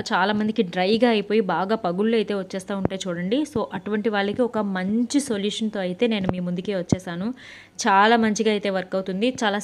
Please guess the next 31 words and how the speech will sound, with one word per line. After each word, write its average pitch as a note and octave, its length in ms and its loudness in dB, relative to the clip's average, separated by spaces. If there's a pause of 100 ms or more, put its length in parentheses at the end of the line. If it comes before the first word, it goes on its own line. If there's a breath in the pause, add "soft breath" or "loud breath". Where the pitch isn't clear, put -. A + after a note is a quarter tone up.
సింపుల్గా B3 520 4 (100)
ఉంటుంది. F#3 340 -4 (200)
ఈరోజు G3+ 320 -2
స్టెప్స్ F#3 320 -4
అయితే F#3 140 -6 (100)
మాత్రం G#3 240 -4 (500 loud breath)
త్రీ C4+ 120 8 (120)
డేస్‌లో G3+ 360 4 (220)
మీ A3 120 2 (180)
కాళ్ళని G3 500 0 (440)
నీట్‌గా A#3 540 2 (100)
పగుళ్ళు G#3+ 380 2
లేనటువంటి F#3+ 500 -6 (100)
కాళ్ళులాగా F#3 560 -2
చేసుకోవచ్చు. F3 560 -6 (140)
ఇక్కడైతే G3+ 380 0
రిజల్ట్ A#3+ 320 4
చూస్తున్నారు G3 520 -4
కదా, F3+ 140 0 (140)
డే F#3 100 0 (160)
త్రీలో G#3+ 320 0 (100)
కాళ్ళు F#3+ 300 0
ఎలా F#3 220 -4
ఉన్నాయి F3+ 320 -4
అన్నది. E3+ 260 -6 (540 loud breath)
డే A#3 100 12 (140)
వన్లో C4 340 6
ఉన్నటువంటి A3+ 520 0
పగుళ్ళు G#3+ 380 2
మొత్తం G3+ 260 0 (160)
డే G3 80 2